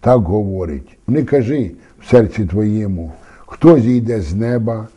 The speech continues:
щоб Христа звести». Що це значить? Щоб звести Христа. Хто сьогодні скаже, що знов прийде Христос? Так прийде він тільки судити живих і мертвих,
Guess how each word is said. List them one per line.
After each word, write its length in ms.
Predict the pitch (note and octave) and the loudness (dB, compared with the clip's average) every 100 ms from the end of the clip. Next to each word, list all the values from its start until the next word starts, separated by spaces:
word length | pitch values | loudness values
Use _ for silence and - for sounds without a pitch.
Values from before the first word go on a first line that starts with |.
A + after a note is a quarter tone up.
| _ _ | _ _
щоб 280 | - A#2+ G#2+ | -2 0 2
Христа 480 | - G#2 - A#2+ G#2+ | 0 -2 0 2 2
звести». 680 | D#2 E2+ D#2+ - D#2+ D2 - _ _ _ _ - | 0 -8 -10 -10 -8 -8 -12 _ _ _ _ -8
Що 160 | C3 | -6
це 180 | E2 F2+ | -6 -6
значить? 640 | D2 E2 D2 - F2+ - _ _ _ _ _ _ - | -8 -8 -10 -12 -18 -18 _ _ _ _ _ _ -14
Щоб 240 | - G#2 F#2+ | -6 -4 -4
звести 440 | F#2+ G2+ - A#2+ | -6 -8 -6 -6
Христа. 480 | G2+ G#2 - F2 D#2+ | -6 -8 -10 -10 -10
Хто 260 | - D#3 | -8 -8
сьогодні 400 | - F#2+ F#2+ F#2 | -6 -8 -8 -10
скаже, 540 | E2 - F#2+ D2+ D#2 - _ _ _ _ _ - | -12 -10 -8 -8 -12 -16 _ _ _ _ _ -6
що 180 | A#2 | -2
знов 260 | G#2 B2+ A#2 | 0 -2 -4
прийде 300 | A#2+ A2+ G#2+ | -4 -4 -6
Христос? 500 | - G2+ - F#2+ D#2+ - _ _ _ _ | -10 -12 -10 -12 -12 -16 _ _ _ _
Так 120 | - D#2+ | -8 -8
прийде 400 | - C3+ C3+ A2 | -4 -2 0 -2
він 140 | G#2+ | -4
тільки 300 | G#2 G2+ G#2 | -8 -8 -8
судити 460 | G#2+ A2 A#2+ G2+ F#2+ | -4 -4 -4 -4 -4
живих 360 | A2 A#2+ - | -4 -6 -6
і 40 | B2+ | -6
мертвих, 420 | C#3+ F#2 F2+ | -6 -8 -12